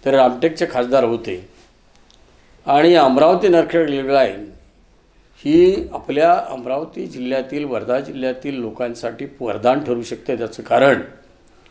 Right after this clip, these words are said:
की मुंबईवरून नागपूरकडे जाणारी रेल्वे <clears throat> आणि नागपूरवरून दिल्लीकडे जाणारी रेल्वे, या त्रिकोणाला छेद देणारी जर रेल्वे निर्माण केली, तर चार साडेचार तासाचं अंतर वाचतं, वेळ वाचतो,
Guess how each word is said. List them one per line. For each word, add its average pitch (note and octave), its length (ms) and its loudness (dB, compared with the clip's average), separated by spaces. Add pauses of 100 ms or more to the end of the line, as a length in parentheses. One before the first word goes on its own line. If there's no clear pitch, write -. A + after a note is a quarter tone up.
(640)
की D#3+ 100 6
मुंबईवरून D#3 520 4
नागपूरकडे D3 540 -2
जाणारी A#2 420 0
रेल्वे G2+ 340 -6 (320)
<clears throat> - 240 -4 (680)
आणि C#3+ 140 2
नागपूरवरून D3 560 2
दिल्लीकडे B2 560 -4
जाणारी G2+ 380 -4
रेल्वे, F#2+ 300 -10 (300)
या D3 60 -2
त्रिकोणाला D3+ 640 2 (100)
छेद C#3 240 -2
देणारी A2 380 0 (1200)
जर E3 180 6
रेल्वे E3 280 6
निर्माण D3 360 4
केली, A#2+ 280 -4
तर A#2+ 80 0
चार C3 280 2
साडेचार A#2+ 400 -4 (100)
तासाचं A#2+ 640 -4
अंतर A#2 320 -4
वाचतं, B2 400 -6 (540)
वेळ B2+ 240 2
वाचतो, F#2 440 -4